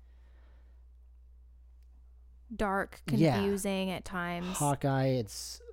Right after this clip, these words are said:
Speaker 2: a little bit jokey, a little bit serious. I'd be down for a full comedy.
Speaker 1: Yeah, I think it also helps us further understand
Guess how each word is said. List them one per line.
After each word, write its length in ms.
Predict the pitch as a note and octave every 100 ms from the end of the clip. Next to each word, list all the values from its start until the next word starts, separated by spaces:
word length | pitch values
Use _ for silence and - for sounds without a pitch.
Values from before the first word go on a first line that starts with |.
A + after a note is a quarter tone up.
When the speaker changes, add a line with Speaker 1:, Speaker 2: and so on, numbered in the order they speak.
| -
Speaker 2:
a 20 |
little 220 | D#3 A3
bit 160 | A3 G3
jokey, 400 | D#3 G3 E3 F#3+
a 40 | F3+
little 160 | E3+
bit 120 | F3
serious. 420 | - E3+ C#3+ A2 - - - - - - - - -
I'd 280 | D#3 A#3
be 220 | - D4+ - -
down 420 | D#3 D#3 G#3 B2+
for 180 | - A#2
a 120 | A2
full 380 | G2 - C#3 D#3
comedy. 560 | - C#3 D#3 F#3+ G2+ - - - - - -
Speaker 1:
Yeah, 280 | A#3+ B3+ A#3+
I 140 | - B3+
think 240 | D#4+ E4+
it 80 | F#4
also 340 | - B3 C#4 B3
helps 300 | A#3+ A3+ A#3+
us 160 | A3+
further 360 | - A3 G#3+ A3 -
understand 800 | G#3 G#3+ - - G#3+ G#3+ G3+